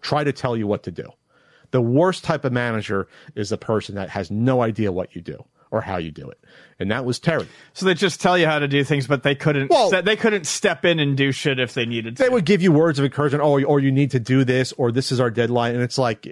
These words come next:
Speaker 1: you don't know what's on my plate. I'm running, I run on ma-, I ran on average between five and eight projects at the same time.
Speaker 2: Sure.
Speaker 1: Uh, from front to back with that. And so it was one of those things where, like, you kinda knew about it, but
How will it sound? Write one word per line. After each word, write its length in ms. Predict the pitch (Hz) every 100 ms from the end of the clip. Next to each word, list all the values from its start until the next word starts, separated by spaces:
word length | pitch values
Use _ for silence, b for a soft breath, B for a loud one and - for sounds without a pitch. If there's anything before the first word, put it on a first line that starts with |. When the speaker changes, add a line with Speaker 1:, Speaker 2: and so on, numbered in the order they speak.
| 135
Speaker 1:
you 320 | 113 131 185
don't 180 | 185 147
know 140 | 147
what's 260 | 123 117 139
on 140 | 117
my 100 | 98
plate. 300 | 85 123 110
I'm 260 | 117 175 135
running, 380 | 131 135 120 101 B B -
I 120 | 139
run 320 | 160 127 147
on 180 | 131 104
ma-, 240 | 113 123 120 123
I 140 | - 147
ran 480 | 131 113 139 170 147
on 140 | 120
average 400 | 120 131 101 92
between 320 | 98 - 98
five 460 | - - 123 139 117
and 100 | 101
eight 260 | 107 104 -
projects 400 | - 101 98 -
at 60 | -
the 60 |
same 240 | - 92 -
time. 360 | 95 85 - _
Speaker 2:
Sure. 260 | - 117 110 b -
Speaker 1:
Uh, 240 | 98 87
from 180 | - 95
front 340 | - 135 127
to 100 | -
back 400 | 104 98 82 - - b b
with 120 | 104 101
that. 220 | 85 - b b _
And 160 | 123 113
so 280 | - 135 120
it 100 | 127
was 140 | 120
one 160 | 127 143
of 60 |
those 180 | 131 117
things 320 | - 202 202 120
where, 400 | 117 113 110 - b b -
like, 180 | 131 127
you 80 | 127
kinda 280 | - 156 127
knew 240 | 120 151
about 320 | 175 185 196
it, 180 | 208 202
but 300 | - 131 120